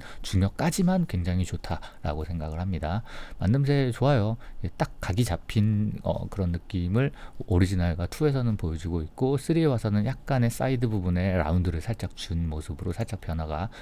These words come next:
되었습니다. 어, 저 구형 모델도 사용했을 때, 제가 블로그 리뷰를 했을 때 사용했던,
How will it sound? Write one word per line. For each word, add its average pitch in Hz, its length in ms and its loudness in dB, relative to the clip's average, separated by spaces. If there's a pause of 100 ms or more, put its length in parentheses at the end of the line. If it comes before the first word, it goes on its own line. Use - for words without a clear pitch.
(100)
되었습니다. 78 640 -4 (720)
어, 82 460 -8
저 95 120 -6
구형 87 500 0
모델도 82 400 -2
사용했을 117 500 -2
때, 90 120 -2
제가 82 420 -4
블로그 85 320 -2
리뷰를 82 360 -2
했을 95 220 -6
때 87 140 -4
사용했던, 104 720 -2